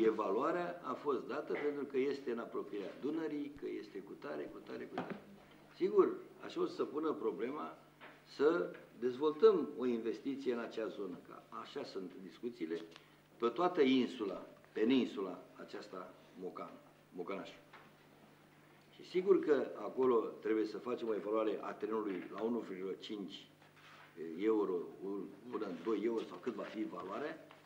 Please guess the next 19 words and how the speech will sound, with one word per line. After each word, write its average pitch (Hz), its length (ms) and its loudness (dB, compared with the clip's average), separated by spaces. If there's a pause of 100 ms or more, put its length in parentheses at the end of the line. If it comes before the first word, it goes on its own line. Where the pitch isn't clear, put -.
pentru 120 280 4
că 120 240 4 (220)
acolo 117 840 4
urmează 135 460 2
niște 117 220 2
lucrări 131 360 0
de 110 140 2 (120)
hidrorambliere 135 840 0 (260)
destul 107 400 4
de 175 80 6 (120)
valoroase, 139 680 6 (160)
care 131 200 4
îi 117 180 8
crește 147 400 2
valoarea 113 580 -2
terenului 110 520 2 (120)
în 113 140 -2
cotă 123 260 -2
finală. 165 400 -2